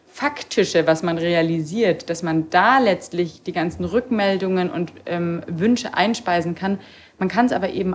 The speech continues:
auch erstmal ausprobieren, weil man muss einfach fe-, feststellen, dass in Bürgerbeteiligungsprozessen auch, das sind ja keine Experten durch die Bank, die alle völlig, ähm, im Sinne der Allgemeinheit denken, sondern das sind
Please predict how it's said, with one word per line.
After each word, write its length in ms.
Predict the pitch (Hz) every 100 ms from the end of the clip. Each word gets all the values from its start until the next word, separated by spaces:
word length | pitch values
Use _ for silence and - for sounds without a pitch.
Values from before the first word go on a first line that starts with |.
| -
auch 240 | 180 220
erstmal 440 | - 185 - 170
ausprobieren, 880 | - 180 208 - 180 151 151 147 147 - _ _
weil 120 | 185
man 160 | 185 190
muss 320 | 208 240 - - _ _
einfach 280 | 190 185 185 -
fe-, 220 | - -
feststellen, 880 | - - 185 - - 202 208 247 269 - - - -
dass 180 | - 180
in 320 | - 196 190
Bürgerbeteiligungsprozessen 1300 | 185 214 233 208 180 202 226 220 - 202 - 208 220 233
auch, 340 | - 220 - - _ _ _ _ - -
das 140 | 202
sind 140 | 262 247
ja 80 |
keine 320 | 220 214 226 214
Experten 800 | 165 - - - 170 196 247 330 - _ _ _ _ _ _ -
durch 220 | 220 -
die 100 | 202
Bank, 480 | 170 165 226 302 -
die 160 | 202
alle 320 | - 202 254 254
völlig, 540 | 247 226 233 226 -
ähm, 540 | - 202 202 202 202 196 - _ _ _ - - -
im 160 | 208
Sinne 220 | 185 247
der 140 | 226 208
Allgemeinheit 680 | 190 190 185 233 240 190 -
denken, 320 | 170 170 180
sondern 240 | 185 190
das 180 | 185 185
sind 300 | - 220 -